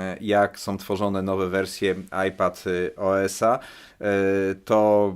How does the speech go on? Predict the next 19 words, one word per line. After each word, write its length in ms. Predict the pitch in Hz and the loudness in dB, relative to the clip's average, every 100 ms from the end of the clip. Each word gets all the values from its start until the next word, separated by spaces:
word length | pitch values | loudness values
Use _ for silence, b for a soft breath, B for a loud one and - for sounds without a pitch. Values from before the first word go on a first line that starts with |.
| 92 | -6
mi 120 | 98 | -10
się 120 | - | -4
wydaje, 200 | 95 92 | 0 2
że 120 | 90 | 0
głównym 360 | 82 107 101 98 | -2 -2 0 -2
ograniczeniem, 1000 | 92 92 92 90 98 95 92 90 90 87 | -2 -2 -4 -4 -4 -2 -2 -4 -6 -8
e, 80 | 82 | -12
szczególnie 540 | - 90 90 90 87 | -10 -4 -4 -4 -4
na 100 | 87 | -6
tych 220 | 85 87 87 | -6 -8 -8
budżetowych 560 | 90 92 95 92 87 | -8 -6 -4 -4 -4
modelach, 480 | 87 85 87 85 85 | -6 -2 0 0 -2
to 120 | - | -6
jest 200 | 82 - | -8 -4
pamięć, 460 | 92 90 87 - 87 | -2 -2 -6 -8 -6
e, 200 | 85 - | -6 -6
operacyjna. 1000 | 101 98 87 85 - 107 117 127 147 196 B B B _ | -8 -4 -2 -2 -2 -2 0 0 -2 -2 B B B _
Natomiast, 1000 | 98 98 101 104 98 123 110 110 107 | -6 -4 -2 -2 -2 -2 0 -2 -4
e, 40 | - | -4